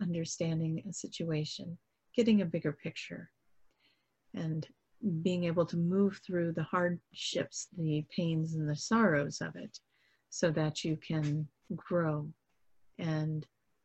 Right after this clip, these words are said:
see it differently and when you get to the other side of that, as you have with many other things in your life, as you move to the other side of that and you look back,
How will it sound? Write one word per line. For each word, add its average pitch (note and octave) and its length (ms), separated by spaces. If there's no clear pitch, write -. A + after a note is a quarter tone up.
see E3+ 240
it C#3+ 100
differently D#3 640
and D3+ 360
when E3+ 300
you E3 200
get F#3+ 240
to - 160
the E3 180
other F3 200
side F3+ 360
of D#3 160
that, E3 300
as D#3+ 200
you D#3+ 120
have E3 260
with - 160
many F#3+ 560
other E3+ 240
things E3+ 320
in D#3 100
your D3+ 200
life, F3 400
as D3+ 180
you D#3 80
move F3 320
to - 140
the F#3+ 120
other E3+ 200
side E3 320
of D#3+ 80
that D#3 240
and E3 120
you D#3 80
look D#3 220
back, D#3 240